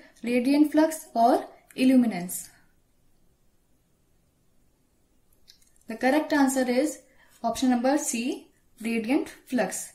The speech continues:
रेडियंट फ्लक्स की एसआई यूनिट होती है वाट। चलो अब ये बताओ स्ट्रेस की एसआई यूनिट क्या होती है? इसमें आप देखो साथ-साथ कितने सारे questions cover होंगे। कहने को पांच questions है, but साथ-साथ बहुत सारे questions cover हो जाएंगे आपके। Stress की एसआई unit होती है Pascal। क्या होती है? Pascal।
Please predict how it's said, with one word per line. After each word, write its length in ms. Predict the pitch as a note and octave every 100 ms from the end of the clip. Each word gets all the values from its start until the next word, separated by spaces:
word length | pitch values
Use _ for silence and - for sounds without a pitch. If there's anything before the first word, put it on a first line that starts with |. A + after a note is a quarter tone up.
| _ _
रेडियंट 340 | A#3 B3 C#4+ D#4
फ्लक्स 200 | C4+ C4+
की 120 | D4
एसआई 240 | C4 B3+
यूनिट 200 | A#3+ A3+
होती 240 | A3+ F#3+ A3
है 120 | D#4 B3
वाट। 260 | F3+ F3 - _ _ _ -
चलो 180 | - F3+ -
अब 160 | C4+ D#4
ये 60 |
बताओ 320 | E4 D#4+ E4 F4+
स्ट्रेस 360 | - C#4 D4
की 100 | -
एसआई 240 | E4 D#4+ D#4
यूनिट 220 | D#4 D4+
क्या 140 | C4+
होती 260 | B3+ B3 G3
है? 180 | F#3 F3+ _ _ _ _ _ _ _ _ _ _ _
इसमें 240 | A3+ D4 E4
आप 120 | D#4+
देखो 240 | D4 E4
साथ-साथ 400 | F#4+ C#4+ C4+ E4
कितने 220 | D#4+ D4+
सारे 200 | D#4+ E4
questions 320 | D#4+ D4+ D4+ D4
cover 220 | C#4 C4+
होंगे। 200 | A#3+ G#3
कहने 340 | B3 A#3+ B3
को 100 | C#4
पांच 260 | D#4 C#4 C#4
questions 360 | C#4+ C#4+ C#4
है, 80 | D#4
but 120 | F4+
साथ-साथ 380 | F4+ C4 A#3 D4+
बहुत 280 | C#4 B3+ B3
सारे 140 | D#4
questions 340 | D#4 D4+ D#4 D4+
cover 200 | C#4+ C#4
हो 60 |
जाएंगे 260 | C4 B3 A#3
आपके। 360 | G#3 - F#3+ F#3+ - - - -
Stress 380 | A#3 - D4 D4
की 100 | E4+
एसआई 240 | D#4 D#4+
unit 200 | D4+ D4+
होती 280 | D4 C#4 C#4
है 220 | C#4 D4+ - - _ _ _ B3+
Pascal। 440 | A#3+ - G#3 F3+
क्या 160 | F3+ B3+
होती 220 | C#4 D#4+
है? 140 | F#4+
Pascal। 480 | C#4 G#3+ - -